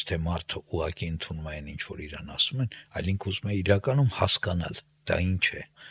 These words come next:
Օրինակ, հոսանքին կամ ինչ որ տաք առարկայի, վառվող գազօջախին կամ վառվող վառարանին, հա,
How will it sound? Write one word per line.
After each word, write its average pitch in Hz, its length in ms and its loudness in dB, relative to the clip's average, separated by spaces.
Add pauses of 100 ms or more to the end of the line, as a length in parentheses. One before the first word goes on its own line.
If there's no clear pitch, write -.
(160)
Օրինակ, 104 460 4
հոսանքին 101 760 4
կամ 107 280 6
ինչ 104 140 4
որ 113 240 6
տաք - 320 8
առարկայի, 87 580 8 (260)
վառվող 95 540 8 (120)
գազօջախին 90 840 4
կամ 87 220 2
վառվող 90 360 6
վառարանին, 80 800 4
հա, 139 60 6